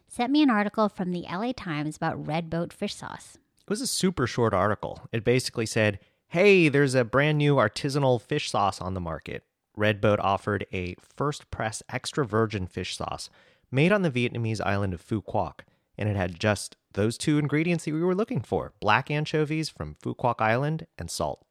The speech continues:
Speaker 1: Kung was interviewed for the article and talked about how Red Boat is made from a two hundred-year-old process that involves salting the anchovies just minutes after leaving the ocean.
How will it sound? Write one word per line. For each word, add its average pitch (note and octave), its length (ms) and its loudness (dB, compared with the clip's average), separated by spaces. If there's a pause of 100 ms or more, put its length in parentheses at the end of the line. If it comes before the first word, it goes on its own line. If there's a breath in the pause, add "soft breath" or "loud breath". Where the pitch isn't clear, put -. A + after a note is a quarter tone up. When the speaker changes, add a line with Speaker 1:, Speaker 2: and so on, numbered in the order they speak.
(120)
Speaker 1:
Kung F4 260 0
was F#4+ 120 -2
interviewed A#3 460 2
for A3+ 140 -4
the F#3 100 -4
article D#3+ 560 -4
and G#3+ 140 -6
talked A#3+ 240 -4
about G3 180 2
how F3 160 0
Red F#3 260 0
Boat F3 220 0
is F3 100 -8
made F3 280 -4
from - 180 -10
a C#3+ 60 -10
two D4+ 300 0
hundred-year-old G3+ 920 2
process - 580 -6
that F3+ 120 -12
involves D#3+ 380 -4
salting C4 420 2
the B3+ 120 0
anchovies F3 640 -4 (100)
just - 220 -6
minutes A#3+ 540 2
after F#3+ 280 -6
leaving F#3 360 -4
the F3+ 100 0
ocean. - 380 -2